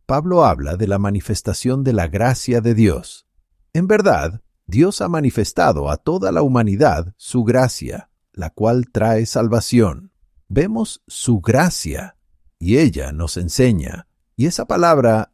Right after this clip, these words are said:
manifestación se repite. Entonces, ¿de qué se trata esto?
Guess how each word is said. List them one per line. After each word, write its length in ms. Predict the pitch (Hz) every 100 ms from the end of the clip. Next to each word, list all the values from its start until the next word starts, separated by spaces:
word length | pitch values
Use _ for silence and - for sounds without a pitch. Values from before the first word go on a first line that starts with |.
| -
manifestación 1400 | 92 107 107 - 104 - - - - 220 220 82 71 - _ _
se 200 | _ -
repite. 680 | 80 85 - 127 - - 196 _ _ _
Entonces, 680 | 151 165 247 196 143 139 - _ _
¿de 220 | 123 127
qué 160 | - 254
se 180 | - 247
trata 460 | - 175 - 170
esto? 480 | 185 - - - 180